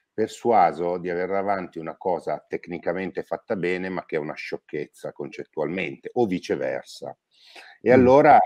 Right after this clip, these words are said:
Speaker 1: mhmm, non esiste un, diciamo, una carta con i parametri, questo va bene, questo non va bene. Un po' è come dice Giovanni, bisogna vedere se dietro c'è la sostanza, ma è l'immagine che lo dice.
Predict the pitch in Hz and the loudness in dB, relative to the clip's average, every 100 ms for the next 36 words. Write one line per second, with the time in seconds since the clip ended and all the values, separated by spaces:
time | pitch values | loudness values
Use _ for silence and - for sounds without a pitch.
0 | 57 57 60 55 52 - - - 98 98 | 2 -16 -20 -20 -20 -20 -20 -14 -6 -4
1 | 95 90 135 - - 85 82 82 80 80 | -2 -2 -2 -2 -2 -2 -2 -6 -4 -6
2 | 78 76 - 82 80 80 - 90 85 82 | -10 -12 -10 -8 -6 -8 -2 2 2 2
3 | - 85 76 78 76 - 73 71 71 73 | -4 -8 -6 -8 -10 -4 -2 -2 -4 -8
4 | 71 _ 71 71 71 _ _ - 87 - | -12 _ -12 -10 -12 _ _ -8 -8 -6
5 | 82 80 76 78 76 76 - 76 76 76 | -4 -2 -2 -4 -4 -8 -8 -10 -4 -4
6 | 73 71 65 65 65 _ _ _ _ - | -2 -4 -6 -12 -18 _ _ _ _ -10
7 | - 135 156 151 123 110 98 104 95 92 | 4 8 8 6 0 0 -2 -6 -4 0
8 | 90 80 76 73 65 87 87 85 95 90 | 0 0 -4 -10 -10 -6 -6 -2 -4 -4
9 | 85 78 92 95 92 87 78 - 82 - | -8 -4 -6 -6 -8 -6 -6 -8 -14 -8
10 | 78 73 - 73 85 110 123 104 87 101 | -6 -6 -12 -12 -6 -4 -2 -4 -4 -4
11 | 107 71 73 71 - 73 71 69 69 - | -4 -6 -10 -12 -10 -6 -6 -6 -10 -14
12 | - 67 _ | -12 -14 _